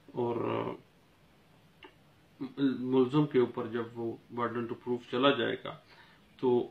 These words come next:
عدالت ایسے حالات کی غیر موجودگی کو پرزیوم کرے گی کہ اب جو burden to proof ہے چونکہ وہ پاکستان پینل کوڈ کے کسی خاص حصے کے تحت استثناء میں آ جاتا ہے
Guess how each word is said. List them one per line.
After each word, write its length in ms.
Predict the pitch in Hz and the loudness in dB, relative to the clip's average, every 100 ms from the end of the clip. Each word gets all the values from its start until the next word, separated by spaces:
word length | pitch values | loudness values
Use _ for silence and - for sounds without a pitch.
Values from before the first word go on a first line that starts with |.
| - | -4
عدالت 540 | 120 135 151 160 - | 2 8 8 8 6
ایسے 280 | 123 123 120 | 2 2 -2
حالات 500 | 113 113 117 - - | 0 2 0 0 -6
کی 120 | 117 | -4
غیر 200 | 120 117 | 0 0
موجودگی 800 | 113 113 104 120 127 127 - 131 120 | -2 -4 -6 -6 -6 -6 -18 -20 -16
کو 180 | - 127 131 | -4 -4 -4
پرزیوم 840 | 120 117 113 113 120 131 123 110 117 - | -6 -6 -6 -6 -2 0 0 -2 -8 -10
کرے 260 | 110 110 107 | -8 -8 -10
گی 120 | - - - - - _ | -14 -16 -20 -20 -20 _
کہ 120 | - - | -10 -4
اب 160 | 120 123 - _ _ - | -2 -2 -6 _ _ -20
جو 420 | - 123 120 117 - - - 127 | -4 0 2 0 -6 -16 -6 0
burden 260 | 123 135 | 2 2
to 180 | 127 127 | 0 -2
proof 540 | 117 - 165 170 147 131 | -10 -8 0 2 2 2
ہے 160 | 139 143 - | 2 2 -2
چونکہ 320 | 151 151 147 135 | -10 -6 0 0
وہ 340 | 131 139 156 - - - _ _ | 2 0 -2 -8 -20 -20 _ _
پاکستان 480 | - 135 131 - 143 | 2 4 4 0 0
پینل 380 | 131 127 127 123 | 2 2 2 0
کوڈ 540 | - 135 139 139 - 120 120 117 117 - - _ _ _ _ _ _ _ _ _ _ _ _ - 165 _ _ _ - - | 0 2 4 2 -6 0 2 2 0 -6 -18 _ _ _ _ _ _ _ _ _ _ _ _ -20 -20 _ _ _ -20 -14
کے 120 | 139 | -12
کسی 280 | - - 135 | -12 -12 -6
خاص 400 | 131 139 143 131 | 0 0 0 -6
حصے 280 | - - | -8 -8
کے 160 | 123 120 | -6 -8
تحت 480 | - 113 127 131 - | -10 -6 -4 -4 -6
استثناء 720 | 139 - - 127 - 123 147 | -10 -10 -10 -10 -2 4 6
میں 180 | 135 113 | 6 2
آ 120 | 113 | 0
جاتا 520 | 110 110 107 - 120 | -2 -4 -6 -8 -8
ہے 120 | 117 | -6